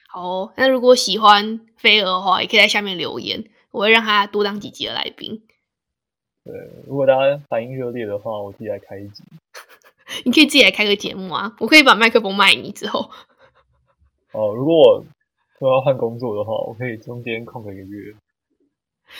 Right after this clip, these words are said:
Speaker 1: 哦，对啊，不知道反响会怎么样，因为你本来很信誓旦旦的说
Speaker 2: 可是搞不好跟你剪接有关啊。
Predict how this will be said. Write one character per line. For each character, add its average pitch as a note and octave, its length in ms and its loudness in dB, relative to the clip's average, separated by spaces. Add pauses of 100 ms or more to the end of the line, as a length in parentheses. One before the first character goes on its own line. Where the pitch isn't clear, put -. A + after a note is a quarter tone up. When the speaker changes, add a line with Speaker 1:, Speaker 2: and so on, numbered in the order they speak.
(180)
Speaker 1:
哦， B3 100 -10
对 A#3+ 140 4
啊， G#3+ 260 0 (600)
不 D#4+ 80 2
知 D4+ 40 10
道 D#4 120 4
反 A3+ 180 4
响 A#3 160 0
会 A#3 140 2
怎 F#3+ 100 -6
么 - 120 -12
样， - 280 -2
因 B3+ 100 4
为 C#4 160 8
你 A3+ 120 -2
本 F#3+ 120 -2
来 F#3 100 2
很 G3 120 -4
信 G#3+ 200 -4
誓 G#3+ 180 -6
旦 G3+ 240 -2
旦 F#3+ 200 -6
的 - 360 -6
说 F#3 520 -6 (440)
Speaker 2:
可 - 80 6
是 D#3+ 80 12
搞 - 100 10
不 D3+ 60 12
好 F#3+ 60 6
跟 G3 200 -2
你 D#3 40 -10
剪 A#2 180 -8
接 - 80 -10
有 A2+ 180 -8
关 - 240 -12
啊。 - 60 -18